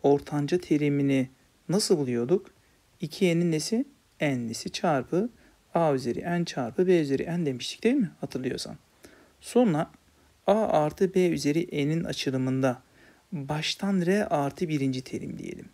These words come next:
Baştan R artı birinci terimi nasıl yazıyorduk?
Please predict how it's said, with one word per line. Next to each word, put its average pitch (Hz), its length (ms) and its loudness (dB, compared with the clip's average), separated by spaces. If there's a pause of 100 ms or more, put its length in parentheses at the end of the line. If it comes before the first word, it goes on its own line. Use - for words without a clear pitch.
(920)
Baştan 143 560 -2
R 143 200 2
artı 135 440 -6
birinci 131 520 0 (600)
terimi 156 360 2
nasıl 156 260 0
yazıyorduk? 127 480 -2